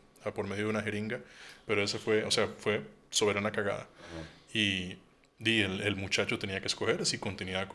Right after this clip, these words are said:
Speaker 1: continuaba con la relación, porque llevaban como doce años casados. Y literalmente, o sea, ese era el amor de su vida. Y decidieron continuar como pareja.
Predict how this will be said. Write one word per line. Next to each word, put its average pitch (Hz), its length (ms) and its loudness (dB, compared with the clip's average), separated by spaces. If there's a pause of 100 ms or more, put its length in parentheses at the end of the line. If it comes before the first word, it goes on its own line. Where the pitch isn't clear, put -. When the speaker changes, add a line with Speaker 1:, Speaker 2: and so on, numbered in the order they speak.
Speaker 1:
continuaba 101 440 -2
con 120 140 -4
la 123 80 -2
relación, 117 640 0
porque 104 220 0
llevaban 92 360 -2
como 107 320 -2
doce 95 320 -4
años 120 260 -6
casados. - 540 -4 (380)
Y 113 60 0
literalmente, 98 720 0
o 92 40 -4
sea, 98 280 -2 (240)
ese 104 260 4
era 104 80 4
el 110 80 2
amor 101 220 0
de 110 40 0
su 104 120 -2
vida. 120 260 -2 (560)
Y 104 240 6
decidieron 95 460 4
continuar 110 340 2
como 120 220 2
pareja. 170 340 4